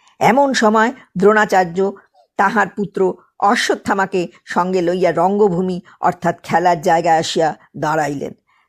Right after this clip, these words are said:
তাহার চুল সাদা, দাড়ি সাদা, ধুতি সাদা, চাদর সাদা, বুকের ওপর সাদা পৈতা, গলায় সাদা ফুলের মালা, গায়ে শ্বেত চন্দন। তারপর সকলের আগে দেবতার পূজা হইলে চাকরেরা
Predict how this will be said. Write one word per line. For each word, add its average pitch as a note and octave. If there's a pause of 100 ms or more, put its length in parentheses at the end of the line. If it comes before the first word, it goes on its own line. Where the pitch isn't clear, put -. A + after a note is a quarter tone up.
তাহার E3
চুল G3+
সাদা, F#3+ (260)
দাড়ি F#3+
সাদা, G3+ (260)
ধুতি G3+
সাদা, B3 (200)
চাদর A#3
সাদা, D4 (320)
বুকের D4+
ওপর D#4
সাদা C#4
পৈতা, D4+ (260)
গলায় A#3+
সাদা G3+
ফুলের A3+
মালা, G#3 (460)
গায়ে D#3+
শ্বেত E3+
চন্দন। C#3 (720)
তারপর D4+ (200)
সকলের C#4+
আগে A#3 (220)
দেবতার G#3+
পূজা G#3+
হইলে A3 (260)
চাকরেরা A3+